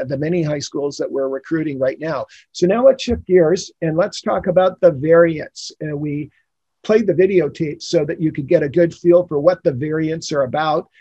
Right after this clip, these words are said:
We, I think we have a pretty good idea why they're important now. Uh, we now know why they're more contagious, and we know that, uh, the B eleven seven is,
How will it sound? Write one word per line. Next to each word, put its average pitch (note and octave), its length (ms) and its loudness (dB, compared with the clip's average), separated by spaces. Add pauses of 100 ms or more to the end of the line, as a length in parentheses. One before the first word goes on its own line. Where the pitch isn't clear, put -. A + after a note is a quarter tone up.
(140)
We, E3+ 240 4
I D#3+ 80 -2
think G#3+ 200 -4
we F3+ 100 4
have F3 120 4
a D3+ 60 -4
pretty F#3 220 0
good E3+ 180 4
idea D3+ 320 0
why D#3 180 0
they're D#3+ 160 0
important E3 480 -4
now. C#3+ 360 -4 (280)
Uh, D3 320 -2
we D#3 140 -2
now F#3 160 4
know F#3 180 8
why D#3+ 340 4
they're E3 180 4
more D#3 200 -2
contagious, E3 880 -4
and D3+ 160 -6
we D3+ 140 -6
know F3 240 6
that, D#3+ 240 0 (120)
uh, D3+ 140 -2
the C#3+ 140 -6
B E3+ 180 2
eleven D#3+ 420 0
seven E3+ 440 2
is, D3 320 -8